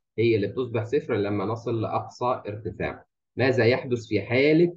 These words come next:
الحالة الآتية؟ جذب كرة، البندول لأعلى ثم تركها. يحدث تبادل بين طاقتي الوضع والحركة، لأن هي لما بتبقى فوق كده يبقى في طاقة، طاقة وضع.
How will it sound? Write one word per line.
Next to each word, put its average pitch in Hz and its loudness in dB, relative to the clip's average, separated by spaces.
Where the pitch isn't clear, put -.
الحالة 120 -2
الآتية؟ 101 0
جذب 147 0
كرة، 135 4
البندول 107 4
لأعلى 127 2
ثم 117 -2
تركها. 85 -8
يحدث 139 0
تبادل 165 6
بين 113 4
طاقتي 113 2
الوضع 131 2
والحركة، 110 0
لأن 85 -6
هي 123 4
لما 101 0
بتبقى 104 -4
فوق 139 0
كده 151 -4
يبقى 104 -2
في 107 -8
طاقة، 110 -6
طاقة 117 -2
وضع. 78 0